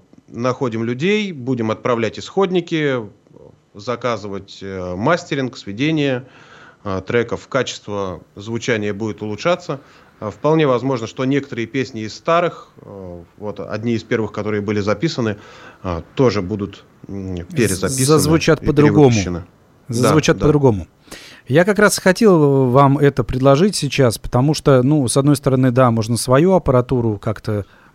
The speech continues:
Speaker 2: накапливать, да, и учиться самому, но есть возможности, может быть, эти средства, которые вы тратите на, э, какой-то аппарат, да, на собственное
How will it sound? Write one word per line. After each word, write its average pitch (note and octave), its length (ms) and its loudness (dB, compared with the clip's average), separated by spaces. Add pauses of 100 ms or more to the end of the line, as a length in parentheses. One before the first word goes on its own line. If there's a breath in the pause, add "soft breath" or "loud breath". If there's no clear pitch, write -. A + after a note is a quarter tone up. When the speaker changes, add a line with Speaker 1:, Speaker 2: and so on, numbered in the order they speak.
Speaker 2:
накапливать, B2 720 2
да, A#2 100 2
и A2+ 40 4
учиться A#2 440 -6
самому, C#3 520 0
но C3 120 2
есть C#3+ 360 0
возможности, C#3 640 0
может A#2 240 -2
быть, B2 160 0
эти C3 260 -2
средства, C#3+ 640 0
которые A2+ 380 0
вы A2 120 0
тратите A2+ 560 -4
на, G#2 400 0 (540 soft breath)
э, A2+ 180 -2
какой-то A2+ 440 -4
аппарат, B2+ 420 0
да, A2+ 160 -2
на G#2+ 320 -2 (420 soft breath)
собственное A#2 640 0